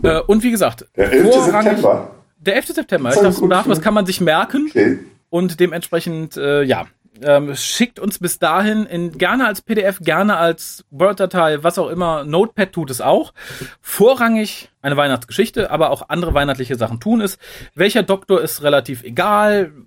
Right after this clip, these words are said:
Speaker 1: ob's Torchwood ist, ne? Wir können auch gerne mal versuchen, irgendwie eine Captain Jack Weihnachtsgeschichte rauszuhauen. Es sollte aber, wie gesagt, äh, ein ernst gemeinter Beitrag sein, sonst, äh, hat das Ganze keinen Sinn und keinen Zweck.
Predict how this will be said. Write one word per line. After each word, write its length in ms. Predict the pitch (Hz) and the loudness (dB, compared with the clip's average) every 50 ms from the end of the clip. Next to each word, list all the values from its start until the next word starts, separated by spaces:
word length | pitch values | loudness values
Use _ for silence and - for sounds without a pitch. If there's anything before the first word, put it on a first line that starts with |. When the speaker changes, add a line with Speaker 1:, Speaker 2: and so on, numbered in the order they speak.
| 107 | _
Speaker 1:
ob's 220 | 104 151 - - - | -8 -8 -8 -6 -4
Torchwood 340 | - 175 170 170 - 160 151 | -2 -2 -2 -2 -4 -8 -12
ist, 140 | 139 - | -12 -10
ne? 240 | 175 208 226 208 175 | -8 -8 -8 -8 -8
Wir 80 | 160 - | -8 -4
können 240 | - 196 196 196 156 | -4 -2 -4 -2 -4
auch 180 | 151 143 143 151 120 | -6 -8 -8 -6 -2
gerne 320 | 175 170 196 226 247 233 | 0 2 2 2 2 2
mal 100 | 208 180 - | 0 0 -2
versuchen, 440 | - 165 135 156 180 185 175 170 | -4 -8 -6 -6 -6 -6 -6 -6
irgendwie 320 | - 139 143 147 120 - 233 | -6 -6 -6 -8 -8 -8 -8
eine 60 | 208 | -8
Captain 340 | - - 147 - _ - - | -4 -6 -6 -6 _ -8 -4
Jack 240 | - 269 254 - - | 0 0 0 0 0
Weihnachtsgeschichte 760 | 220 170 180 190 170 - - - - - 170 - - 170 156 131 123 127 - - - - - - - - - - - | -2 -2 0 0 -2 -4 -6 -10 -8 -8 -8 -6 -4 -4 -4 -2 -4 -6 -8 -12 -14 -14 -14 -16 -16 -16 -16 -8 -2
rauszuhauen. 720 | 143 160 156 165 160 - - - 139 143 143 147 147 147 | 0 2 2 2 0 -2 -8 -6 0 2 2 2 2 0
Es 120 | 143 139 - | -4 -8 -8
sollte 480 | 135 135 135 135 170 180 196 185 180 | -8 -6 -2 2 2 4 4 4 2
aber, 160 | 151 160 147 | 0 0 -2
wie 80 | 151 147 | -4 -6
gesagt, 380 | 147 135 143 139 - - - 139 | -4 -2 -2 -2 -2 -6 -18 -16
äh, 200 | - 131 127 101 | -16 -16 -16 -16
ein 260 | 113 127 117 131 - | -14 -14 -14 -12 -8
ernst 360 | - 139 151 156 - - - | -4 -2 -2 -2 -4 -6 -6
gemeinter 360 | 143 131 120 117 123 123 120 | -4 -2 0 0 0 -2 -4
Beitrag 380 | 113 113 90 90 - 104 95 - | -4 -4 -6 -8 -8 -8 -12 -12
sein, 260 | - 82 82 90 92 | -12 -16 -16 -14 -12
sonst, 380 | 107 101 104 110 - - - 104 | -10 -8 -8 -8 -10 -12 -16 -14
äh, 220 | 101 104 101 95 | -12 -10 -10 -10
hat 160 | - - - | -12 -12 -12
das 160 | 104 98 - | -12 -12 -12
Ganze 260 | - 98 101 - - 113 | -12 -12 -12 -12 -14 -12
keinen 240 | - 107 101 104 | -12 -10 -10 -8
Sinn 160 | 101 110 104 98 | -8 -8 -10 -12
und 140 | 104 101 | -12 -14
keinen 260 | - 101 90 - - - | -14 -16 -14 -16 -16 -16
Zweck. 540 | - - - 117 117 185 - - - - | -14 -14 -10 -4 -4 -4 -4 -4 -10 -20